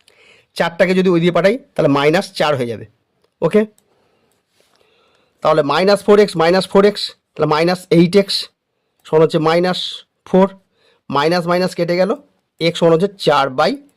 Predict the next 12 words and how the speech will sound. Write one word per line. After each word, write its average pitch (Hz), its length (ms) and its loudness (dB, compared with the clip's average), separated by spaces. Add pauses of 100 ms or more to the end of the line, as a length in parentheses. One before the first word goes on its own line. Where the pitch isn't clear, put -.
(320)
আট, 107 220 -8 (800)
এক্স 165 160 -4
সমান 160 120 4
হচ্ছে 220 200 2 (300)
ওয়ান 135 240 0
বাই 143 140 2
টু 196 180 0 (340)
সমান 139 160 -2
হচ্ছে 139 140 -4
জিরো 131 240 0
পয়েন্ট 180 280 0 (320)
ফাইভ। 139 160 -4